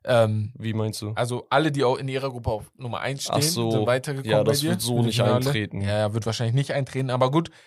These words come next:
Speaker 1: gehen wir, das ist ja auch gelost. Laut
Speaker 2: Nee, du
Speaker 1: uns.
Speaker 2: meinst nicht. Ach so, doch, okay.
Speaker 1: Ja, doch.
Speaker 2: Ja, ist richtig.
Speaker 1: Ähm, so, Viertelfinale, jetzt gehen wir schnell durch. Arsenal, Barcelona.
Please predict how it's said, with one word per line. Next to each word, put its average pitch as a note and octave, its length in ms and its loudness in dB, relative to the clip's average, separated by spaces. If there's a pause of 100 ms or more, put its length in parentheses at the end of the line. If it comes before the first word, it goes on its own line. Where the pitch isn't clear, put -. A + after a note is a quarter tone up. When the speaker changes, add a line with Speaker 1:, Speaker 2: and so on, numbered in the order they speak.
(160)
Speaker 1:
gehen C#3 220 2
wir, - 80 -12 (120)
das C3 220 2
ist C#3 100 2
ja F3+ 60 8
auch C#3 160 6
gelost. D#3 560 2
Laut A2+ 220 0
Speaker 2:
Nee, C3+ 320 2
du - 80 -8
Speaker 1:
uns. A#2+ 80 0
Speaker 2:
meinst D3+ 260 2
nicht. A#2 300 -4 (240)
Ach C3 100 -4
so, A#2+ 160 -8
doch, A2+ 220 -6
okay. A2+ 260 -8
Speaker 1:
Ja, G#2+ 80 0
doch. - 80 -10
Speaker 2:
Ja, - 60 -20 (200)
ist - 120 -8
richtig. B2+ 180 6
Speaker 1:
Ähm, C#3+ 300 6 (100)
so, C#3+ 260 6 (280)
Viertelfinale, G3 680 4
jetzt D#3+ 200 -4
gehen C#3 100 0
wir B2+ 80 0
schnell A#2+ 220 0
durch. E3 380 0
Arsenal, D#3 420 4
Barcelona. B2 560 2